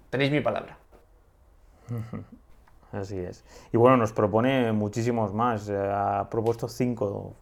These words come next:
Speaker 2: eh, videotutoriales. Ahora los voy a pa-, pasar así rápido para, para que tengamos tiempo para las dos preguntas.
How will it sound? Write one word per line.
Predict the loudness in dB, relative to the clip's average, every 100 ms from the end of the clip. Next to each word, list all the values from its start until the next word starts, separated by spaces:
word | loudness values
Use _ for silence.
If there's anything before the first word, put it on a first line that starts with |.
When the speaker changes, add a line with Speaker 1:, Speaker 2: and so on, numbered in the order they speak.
| -12
Speaker 2:
eh, | -8 -8 -8
videotutoriales. | -8 -6 -6 -2 -2 -2 -4 -12 -20 -14 -2
Ahora | 4
los | 4
voy | 8 8
a | 10 10
pa-, | 6
pasar | 2 2 0
así | 0 0
rápido | 0 0 2 2 0 -2
para, | -4 -4 -2 -4 -6 -8
para | -8 -8 -10 -12 -10
que | -10
tengamos | -6 -4 -6
tiempo | -4 -2 -2 0
para | 0 0
las | -2 -2
dos | -6
preguntas. | -6 -6 -6 0 0